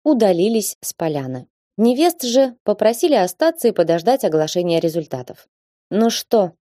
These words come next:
выпендрилась?» спросил резкий голос позади меня. Я обернулась на герцогиню Штанхольм и проговорила: «Уж кто бы говорил».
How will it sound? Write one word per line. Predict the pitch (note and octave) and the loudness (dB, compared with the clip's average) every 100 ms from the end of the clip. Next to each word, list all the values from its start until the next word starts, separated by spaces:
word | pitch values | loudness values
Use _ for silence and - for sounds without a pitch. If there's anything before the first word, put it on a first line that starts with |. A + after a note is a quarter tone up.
| - | -4
выпендрилась?» | G3 D#4+ E4 C4 G3+ F#3 E3+ D#3+ - _ _ - | 2 2 4 2 2 2 0 -2 -14 _ _ -16
спросил | - E3+ E3+ F3+ | -4 -4 0 0
резкий | F3 F3+ - | 2 0 -2
голос | D#3+ F#3 E3+ - | -2 0 0 -2
позади | D#3+ E3 D#3 | -2 -2 0
меня. | E3 D#3 C#3 C#3+ _ _ | -2 -2 -4 -8 _ _
Я | - F3+ F#3 | -2 0 2
обернулась | E3+ F#3 F3+ G3+ A3+ G3 | 2 2 2 2 0 0
на | G3 | -2
герцогиню | F3 F3 E3 F#3+ F3 E3 D#3 | 0 0 2 0 0 -2 -2
Штанхольм | - D#3+ D#3+ A3 A3+ G#3+ - | -2 -4 0 0 0 -2 -8
и | F#3 | -2
проговорила: | F#3 F3 E3+ E3 D#3 C#3+ C#3 _ _ _ | 0 2 0 0 -2 -6 -14 _ _ _
«Уж | G3+ G#3+ | -4 -4
кто | - A#3 | 2 2
бы | A3+ | 4
говорил». | A3 A#3 A#3 F#3+ E3+ D#3+ | 2 4 4 2 0 -4